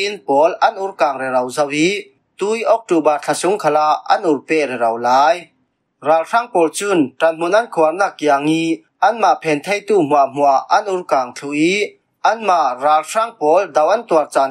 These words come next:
khala mi chi an um tika an kyang kap in pol an ur kang ngal tia tual sung mi pakhat chun sim rel na anei. Min rat khopi a chin ral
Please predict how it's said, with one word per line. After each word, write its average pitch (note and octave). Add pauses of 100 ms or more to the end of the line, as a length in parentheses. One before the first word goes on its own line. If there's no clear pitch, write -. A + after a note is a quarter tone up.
khala D#3 (480)
mi D#3+ (100)
chi F3
an A#3
um D#3+ (100)
tika D3 (540)
an A3 (100)
kyang G3+
kap F#3+
in F3 (120)
pol C3+ (120)
an G#3+ (100)
ur F3+
kang -
ngal C#3+
tia A#2+ (400)
tual D3+ (100)
sung G3
mi G3 (100)
pakhat -
chun D3+
sim C#3
rel A2+ (100)
na B2+ (160)
anei. C#3+ (840)
Min G#3+
rat A3+
khopi G3+
a D#3 (260)
chin A3+
ral D3+